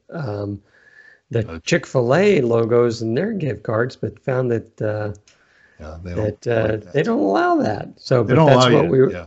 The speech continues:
Speaker 1: that was our, that was our primary. We wanted to treat people to Chick-fil-A 'cause I don't know about you, but I get excited when I see the Chick-fil-A. I'm like,
Speaker 2: Well, we can still do that. We just can't promote it. Like, we can't put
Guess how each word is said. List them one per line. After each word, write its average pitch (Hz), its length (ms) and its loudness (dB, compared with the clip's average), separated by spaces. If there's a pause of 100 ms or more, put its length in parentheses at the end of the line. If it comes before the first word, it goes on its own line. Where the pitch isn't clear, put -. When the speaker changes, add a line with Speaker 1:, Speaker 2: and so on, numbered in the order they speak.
Speaker 1:
that - 200 -4
was 139 180 -4
our, 127 460 2
that 165 140 -4
was 131 120 0
our 135 80 4
primary. 131 540 0
We 117 40 -2
wanted 123 300 0
to 107 120 -6
treat - 280 -10
people 120 220 -8
to 98 40 -12
Chick-fil-A 123 440 -4
'cause 117 220 -6 (560)
I - 40 -14
don't 117 40 -8 (120)
know 104 60 -4
about 104 120 -8
you, 110 140 -2
but 101 120 -2
I 104 100 -4
get 101 140 -4
excited 104 420 -4
when 98 140 -8
I 101 40 -10
see 165 220 -8
the 139 160 -10
Chick-fil-A. - 540 -6
I'm 95 200 -14
like, - 160 -14 (300)
Speaker 2:
Well, 170 240 0
we 208 100 0
can 220 100 2
still 196 240 2
do 202 220 4
that. 104 280 -4
We 135 120 -2
just 131 200 -4
can't 120 200 -2
promote 110 420 -2
it. 104 220 -6
Like, 98 360 -6
we 113 120 -4
can't 117 260 -2
put 113 300 -4